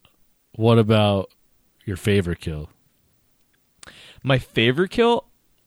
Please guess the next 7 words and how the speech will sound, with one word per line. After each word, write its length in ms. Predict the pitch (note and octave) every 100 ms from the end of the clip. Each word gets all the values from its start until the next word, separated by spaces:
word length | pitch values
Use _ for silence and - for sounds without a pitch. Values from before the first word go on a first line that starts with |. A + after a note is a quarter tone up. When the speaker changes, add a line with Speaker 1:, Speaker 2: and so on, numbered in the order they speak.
| _ _ -
Speaker 2:
Honestly, 920 | B2 C#3+ D3 D3+ D3+ D3 - C3+ B2+
I'd 120 | A#2+
have 220 | A#2+ A2+ -
to 80 |
say 340 | A2 A2+ G#2+ G#2
that 360 | G2 G2+ G2+ - _ _ _ _ _ _ _ -
maybe, 1160 | C3 C#3 C#3+ D3 C#3+ C3+ B2+ B2+ B2+ B2 B2